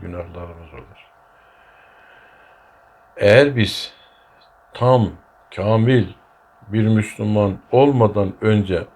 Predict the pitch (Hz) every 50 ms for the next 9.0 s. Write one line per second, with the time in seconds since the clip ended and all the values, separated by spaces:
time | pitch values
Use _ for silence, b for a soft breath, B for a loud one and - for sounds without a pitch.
0 | - - 110 107 110 113 107 104 110 110 110 107 101 101 101 - - 123 127 123
1 | - - 113 101 95 87 85 85 - - - - 127 120 110 - - 110 107 104
2 | 98 101 101 - - 92 90 - - - - 107 107 107 110 135 143 143 - -
3 | 101 92 90 92 92 95 92 - 123 120 117 - - 90 90 90 110 127 123 -
4 | _ _ _ b b b b b b b b b b b b b b b b b
5 | b b b b b b _ - 107 104 104 95 101 98 95 98 98 95 90 82
6 | - 80 80 82 85 95 113 113 - - _ _ _ _ _ _ _ _ _ _
7 | _ - 101 95 92 90 82 85 82 80 82 98 113 120 - 113 104 - - -
8 | 120 117 _ - b b b b b b b - - 107 104 101 90 95 120